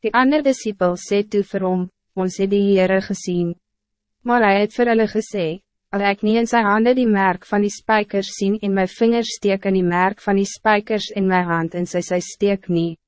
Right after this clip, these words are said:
sal ek nooit glo nie." En agt dae daarna was sy discipels weer binnen, en Thomas saam met hulle. En Jezus het gekom terwijl die deure gesluit was, en het in hul midde gestaan en gesê,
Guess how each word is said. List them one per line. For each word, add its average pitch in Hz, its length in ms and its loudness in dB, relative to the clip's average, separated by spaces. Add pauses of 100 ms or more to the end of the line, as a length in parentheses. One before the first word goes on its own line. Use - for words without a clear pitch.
(120)
sal 196 220 0
ek 202 220 -2
nooit 196 300 0
glo 190 280 -2
nie." 165 300 -4 (680)
En 226 140 -2
agt 247 240 0
dae 208 240 4
daarna 180 440 0
was 190 200 -2
sy 208 160 -2
discipels 214 560 -4
weer 180 240 0
binnen, 175 420 -4 (380)
en 190 160 0
Thomas 233 440 2
saam 190 280 0
met 175 160 -2
hulle. 175 220 -6 (840)
En 220 160 2
Jezus 233 400 0
het 202 160 -4
gekom 196 400 -2
terwijl 196 320 -2
die 196 160 -4
deure 214 320 2
gesluit 175 560 -4
was, 175 240 -6 (340)
en 208 140 0
het 208 160 0
in 214 80 2
hul 202 160 2
midde 226 300 2
gestaan 175 500 0
en 180 160 -4
gesê, 175 480 -4